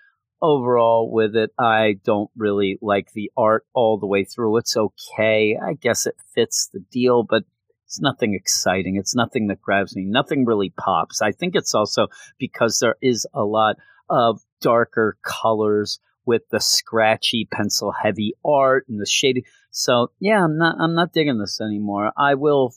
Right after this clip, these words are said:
finish it up. We have another issue, but, uh, it, it, I take it, I put it as a miss overall, where I was kind of excited to see what the deal was, see how we could go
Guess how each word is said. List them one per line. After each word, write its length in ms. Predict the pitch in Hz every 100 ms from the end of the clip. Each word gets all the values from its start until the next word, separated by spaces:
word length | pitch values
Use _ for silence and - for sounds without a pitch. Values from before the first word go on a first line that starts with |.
| _
finish 360 | 135 135 127 -
it 80 | 110
up. 320 | 131 135 123 -
We 180 | 113 110
have 260 | 117 110 -
another 400 | 110 110 101 107
issue, 320 | 117 - 95
but, 260 | 107 101 98 _ _ _ _ -
uh, 280 | 127 120 117
it, 200 | 147 135 -
it, 180 | 131 131
I 200 | 127 117 _ -
take 240 | - 117
it, 140 | 107 - -
I 120 | 127
put 220 | - 113
it 120 | 104
as 160 | 104 110
a 60 |
miss 520 | 95 101 104 - - - -
overall, 680 | 113 104 107 104 107 107 98
where 280 | 107 101 120
I 140 | 120
was 200 | 110 101
kind 240 | - 113 104
of 80 |
excited 540 | 101 - - 98 98 - -
to 240 | 110 104 95 _ _
see 380 | - - 254 233
what 240 | 196 190 -
the 60 |
deal 280 | 160 208 156
was, 220 | 107 110
see 480 | - - 156 160 156
how 280 | - 165 175
we 140 | 151 131
could 180 | 110
go 320 | 98 107 101